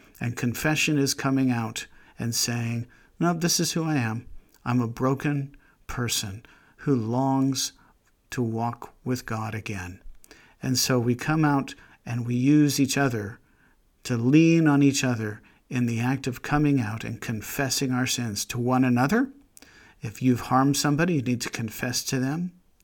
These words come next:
that harm. And then also just confessing our own sins, our own brokenness to another person or a group of people that can be trusted. And then in that,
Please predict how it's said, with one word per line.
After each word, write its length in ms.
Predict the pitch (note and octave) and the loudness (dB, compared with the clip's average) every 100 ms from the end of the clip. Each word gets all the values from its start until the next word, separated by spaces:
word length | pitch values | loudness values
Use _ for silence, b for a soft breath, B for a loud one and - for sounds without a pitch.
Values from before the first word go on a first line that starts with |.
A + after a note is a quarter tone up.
| - | -4
that 180 | B2+ | -4
harm. 400 | B2 C#3 F#3 B3+ - B B B B B | -2 -2 0 -2 -4 B B B B B
And 220 | B2+ A#2+ | -2 0
then 220 | C3 C3+ C3+ | 2 2 2
also 640 | B2+ D3 - D3+ D3+ D3+ | 2 2 2 2 0 -2
just 360 | D3 D3+ - | 0 0 0
confessing 600 | - C3+ - D3 - C#3+ | -2 -2 2 0 2 0
our 240 | C3+ C3+ C3 | 2 2 2
own 240 | D3+ D3 | 2 2
sins, 400 | B2+ C#3+ C3+ B2+ | 2 2 2 2
our 200 | A2+ A2 | -2 -2
own 200 | C3+ D3+ | 0 2
brokenness 520 | C3 C3 B2+ B2+ B2 | 2 0 0 -2 0
to 520 | - - D#3 D3+ C#3+ C#3+ B B | -4 -2 2 4 2 -2 B B
another 360 | B2+ C3 C3+ D#3 | 0 2 4 2
person 600 | - F3 D#3+ - G#2 A#2 | 0 -2 0 -2 -6 -10
or 180 | - B2 | -6 -4
a 60 | A#2 | -2
group 320 | B2+ D#3 D#3 | 4 2 2
of 160 | C#3+ - | -8 -2
people 440 | B2 A#2 A2 A#2+ | -4 -4 -10 -10
that 240 | - A#2 - _ B B B | -8 -8 -10 _ B B B
can 180 | B2+ A#2 | -4 -2
be 140 | A#2 | -2
trusted. 580 | - D3+ C3+ - C3+ - b b b - | 0 0 0 0 -2 -4 b b b -6
And 180 | B2 | -2
then 120 | A#2 A2+ | -2 -2
in 380 | F#3+ G3 G#3 C#3+ | 2 6 6 6
that, 420 | C3 F#2+ - - | 2 -2 -8 -12